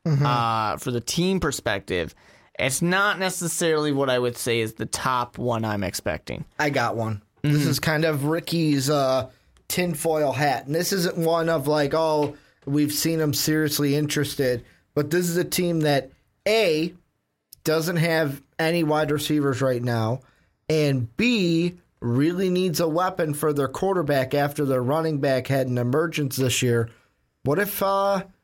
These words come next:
Speaker 1: Adam Gase down in Miami says, "You know what? I know that, uh, we could be looking at Jay Cutler to be a backup to, for Ryan Tannehill. Fuck it, if Alshon's out there,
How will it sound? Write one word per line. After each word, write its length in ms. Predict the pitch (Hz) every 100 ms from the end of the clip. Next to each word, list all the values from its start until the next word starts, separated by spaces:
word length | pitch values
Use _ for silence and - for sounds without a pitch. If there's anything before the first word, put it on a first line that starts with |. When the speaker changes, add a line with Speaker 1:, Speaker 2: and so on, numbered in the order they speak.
| _ _ 175
Speaker 1:
Adam 240 | 196 196
Gase 320 | 170 240 -
down 220 | 196 180
in 80 | 175
Miami 460 | 165 165 196 214 170
says, 280 | 160 160 147
"You 100 | 160
know 180 | 233
what? 420 | 247 233 254 262 262 _ _ _ _ _ _ _
I 140 | 180 180
know 340 | 175 196 220
that, 240 | 220 220 214
uh, 320 | 208 202 196
we 100 | 190
could 120 | 196
be 100 | 185
looking 300 | 185 185 196 175
at 80 |
Jay 200 | 143 170
Cutler 420 | 165 - 170 196 185
to 80 |
be 120 | 165 147
a 60 |
backup 560 | 120 135 151 165 175 -
to, 120 | -
for 160 | 143 143
Ryan 320 | 139 151 147
Tannehill. 680 | - 143 151 175 196 208 220 - _ _ _ _ _
Fuck 200 | - -
it, 60 | -
if 80 | 131
Alshon's 560 | 156 196 - 226 190
out 220 | 202 220 220
there, 260 | 269 285